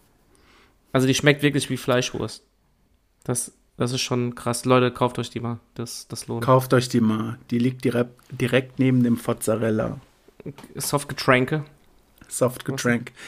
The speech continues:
Speaker 2: Gibt's gratis dazu, wenn man ein Mozzarella kauft.
Speaker 1: Hast du so ein veganes Produkt, was du besonders magst?
Speaker 2: Hm, ich esse immer auf dem Brot, esse ich immer so
Speaker 1: <laughs> Ups, was war das?
Speaker 2: Schnauze.
Speaker 1: Danke.
Speaker 2: Ähm, so vegane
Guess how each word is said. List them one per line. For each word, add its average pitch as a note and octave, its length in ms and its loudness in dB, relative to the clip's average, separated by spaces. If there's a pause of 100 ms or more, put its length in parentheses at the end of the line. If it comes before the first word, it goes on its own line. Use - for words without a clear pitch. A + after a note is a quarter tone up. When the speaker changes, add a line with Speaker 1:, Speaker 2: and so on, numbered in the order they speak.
(160)
Speaker 2:
Gibt's C#3+ 260 2
gratis D3+ 380 4
dazu, C3 600 6
wenn B2 100 2
man A2+ 140 2
ein A#2+ 300 0
Mozzarella A#2 580 -2
kauft. A2 220 -8
Speaker 1:
Hast C3 200 2
du F3 80 8
so E3 140 6
ein C3+ 160 6
veganes A#2+ 420 2
Produkt, B2 360 -4
was B2 160 -6
du A#2+ 100 -10
besonders A#2+ 360 -6
magst? B2+ 380 -8 (460)
Speaker 2:
Hm, C#3 220 4
ich B2 160 0
esse - 260 -2
immer B2+ 440 4
auf A#2 220 0
dem A#2 420 2 (180)
Brot, C3 460 4
esse - 300 -2
ich - 60 4
immer A#2+ 160 6
so - 160 0
Speaker 1:
<laughs> C4+ 960 8
Ups, G3 260 2
was A2+ 100 -6
war A#2 60 -4
das? C3 340 -6
Speaker 2:
Schnauze. B2 840 4 (460)
Speaker 1:
Danke. C3+ 380 -4 (400)
Speaker 2:
Ähm, A2+ 600 4 (720)
so A#2 480 -4
vegane A#2 760 2